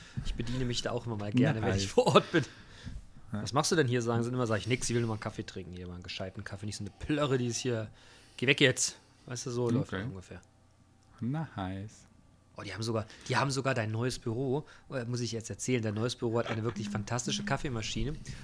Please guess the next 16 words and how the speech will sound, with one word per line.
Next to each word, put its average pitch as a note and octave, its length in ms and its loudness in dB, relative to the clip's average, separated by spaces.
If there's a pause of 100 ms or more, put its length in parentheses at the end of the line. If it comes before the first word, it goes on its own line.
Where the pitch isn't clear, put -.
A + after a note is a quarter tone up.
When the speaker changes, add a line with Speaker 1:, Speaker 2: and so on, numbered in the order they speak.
(140)
Speaker 1:
Und A#2+ 140 -6
pass A#2 140 0
auf, B2+ 140 0 (140)
in G3 240 2
dieser F3 280 0
Kaffeemaschine C3+ 840 -2 (320)
gibt C#3+ 240 -4
es C3 160 2
einen A2+ 320 -2
Cappuccino C3+ 840 -4 (100)
Spezial. A#2+ 1080 0 (720)
Und A#2+ 160 -2
in A2+ 100 -2
dem A2 180 -4
Cappuccino D#3 800 -2
Spezial C3 1080 2